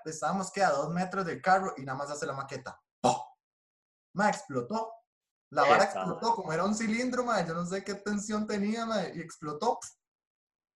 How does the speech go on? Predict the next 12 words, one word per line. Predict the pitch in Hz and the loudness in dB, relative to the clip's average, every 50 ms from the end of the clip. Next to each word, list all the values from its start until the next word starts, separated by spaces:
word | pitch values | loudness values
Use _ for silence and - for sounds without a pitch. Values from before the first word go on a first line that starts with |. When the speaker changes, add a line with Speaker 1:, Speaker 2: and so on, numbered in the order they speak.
| _ _ _ | _ _ _
Speaker 1:
Mae, | 202 233 247 226 - | 0 2 2 2 2
quedaron | - 180 175 190 208 | 2 2 2 2 2
un | 220 220 | 0 0
montón | 220 214 220 214 214 | -2 -2 -2 0 0
de | 220 220 | 0 -2
piezas | - 214 214 214 214 214 | -2 -2 -2 -2 -2 -2
sueltas | 214 214 214 - 196 190 | -2 -2 -2 0 0 0
y | 180 | 0
los | 151 147 143 | 0 -2 -2
dos | - - 185 | -2 0 0
así | 180 185 214 214 | 0 0 -2 -2
como, | - 160 135 127 120 - - | -4 -4 -6 -6 -8 -10 -14